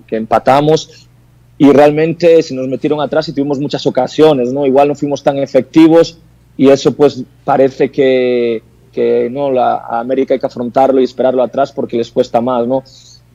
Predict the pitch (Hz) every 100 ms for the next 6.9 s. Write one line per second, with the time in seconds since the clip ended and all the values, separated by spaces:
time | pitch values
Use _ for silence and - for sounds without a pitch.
0 | - 117 156 160 165 160 135 147 160 160
1 | - 147 147 143 143 147 131 143 156 165
2 | 170 156 - 120 117 120 120 127 139 135
3 | 123 - 127 131 120 - 127 - 127 123
4 | 113 - 156 175 190 - _ _ _ -
5 | 120 117 123 135 135 - 120 - 143 -
6 | 131 110 131 123 - 139 143 127 123